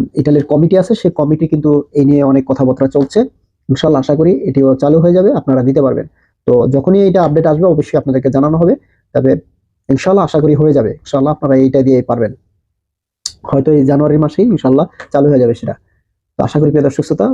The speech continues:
বুঝতে পারছেন। এই ছিল বিস্তারিত আজকের মতো। যদি তারপরেও যদি আপনাদের কোনো বুঝতে ভুল হয় অবশ্যই সেটি আপনারা কমেন্টে জানাবেন, আমি চেষ্টা করব আপনাকে পার্সোনালভাবে আপনাকে আমি মেসেজ দিয়ে জানানোর জন্য।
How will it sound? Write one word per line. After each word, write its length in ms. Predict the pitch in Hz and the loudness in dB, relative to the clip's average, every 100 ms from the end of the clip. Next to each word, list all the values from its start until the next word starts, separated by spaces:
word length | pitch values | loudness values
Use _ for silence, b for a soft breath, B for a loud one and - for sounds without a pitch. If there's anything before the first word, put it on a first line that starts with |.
| 180 | -2
বুঝতে 180 | 135 - | 0 0
পারছেন। 220 | 156 202 165 | 0 2 0
এই 40 | 151 | 2
ছিল 80 | 151 147 | 0 0
বিস্তারিত 280 | 143 165 165 | 0 -2 -2
আজকের 200 | 160 175 175 | -2 0 0
মতো। 120 | 262 311 - B B B B B 151 | 0 -4 -8 B B B B B 0
যদি 140 | 165 226 226 | 2 2 2
তারপরেও 300 | 160 170 175 | 0 0 2
যদি 100 | 175 165 | 2 2
আপনাদের 220 | 160 156 156 | 0 -2 0
কোনো 100 | 151 | 0
বুঝতে 200 | 135 131 156 | 0 0 0
ভুল 100 | 143 139 | 0 0
হয় 120 | 185 185 | 0 0
অবশ্যই 360 | 139 - 143 139 | -2 0 -2 0
সেটি 140 | 143 131 | 0 -2
আপনারা 160 | 131 127 | 0 0
কমেন্টে 220 | 139 135 143 147 | 0 0 -2 -2
জানাবেন, 260 | 135 147 185 269 _ _ _ | 0 2 0 -2 _ _ _
আমি 100 | 165 131 | -2 -2
চেষ্টা 180 | 135 160 | -2 0
করব 120 | 170 214 269 b b - | 2 2 -2 b b -8
আপনাকে 300 | 120 139 151 156 - | -2 -2 0 -2 -2
পার্সোনালভাবে 600 | 135 - 202 208 165 127 117 _ 139 | -4 0 2 2 2 0 -4 _ -6
আপনাকে 260 | 135 139 135 | -2 -2 0
আমি 100 | 127 123 | 0 0
মেসেজ 220 | 135 160 151 | 0 0 2
দিয়ে 120 | 180 175 | 2 2
জানানোর 320 | 127 120 113 113 | 2 0 0 -2
জন্য। 140 | 107 | -4